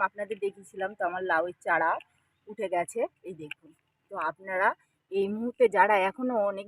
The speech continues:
ধরনের বীজ আমি আপনাদের সঙ্গে শেয়ার করবো বসান নিয়ে, অবশ্যই বসিয়ে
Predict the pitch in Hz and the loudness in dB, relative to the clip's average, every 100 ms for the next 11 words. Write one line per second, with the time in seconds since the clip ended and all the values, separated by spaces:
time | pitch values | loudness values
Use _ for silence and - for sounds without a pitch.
0 | 214 220 214 214 180 190 180 185 185 202 | -10 -6 -6 -6 -6 -6 -2 -2 -2 -4
1 | 180 196 202 208 214 208 - 202 196 196 | -4 -4 -12 -12 -12 -12 -6 -6 -6 -8
2 | 160 170 - 226 226 170 185 - 247 202 | -8 -10 -10 -10 -6 -8 -10 -12 -6 -4
3 | 196 214 | -4 -4